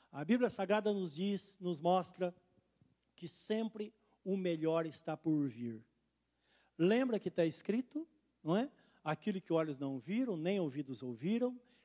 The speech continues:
nem sequer penetraram no coração do homem, são aquilo que Deus tem reservado para aqueles que o amam." Então Deus tem coisas grandes para nós. Então, nós chegamos aqui, e daqui para frente?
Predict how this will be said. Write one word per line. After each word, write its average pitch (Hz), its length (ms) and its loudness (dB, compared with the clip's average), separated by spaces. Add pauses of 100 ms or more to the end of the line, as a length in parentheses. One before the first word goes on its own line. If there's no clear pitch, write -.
nem 247 500 2
sequer 277 680 -2
penetraram 220 680 -2
no 185 120 -4
coração 165 460 -2
do 139 120 -4
homem, 190 480 4 (440)
são 208 300 2
aquilo 208 320 0
que 190 100 -6
Deus 180 240 2
tem 180 100 -4
reservado 156 460 0
para 156 140 -4
aqueles 131 360 0
que - 140 -12
o 113 80 -8
amam." 104 260 -18 (720)
Então 359 280 4
Deus 370 180 4
tem 392 160 -2
coisas 392 360 0
grandes 415 340 -2
para 370 160 -10
nós. 392 440 -10 (1000)
Então, 403 500 2
nós 359 380 2 (440)
chegamos 349 520 0
aqui, 254 420 0 (340)
e 440 120 4
daqui 381 200 -2
para 262 160 0
frente? 185 540 -2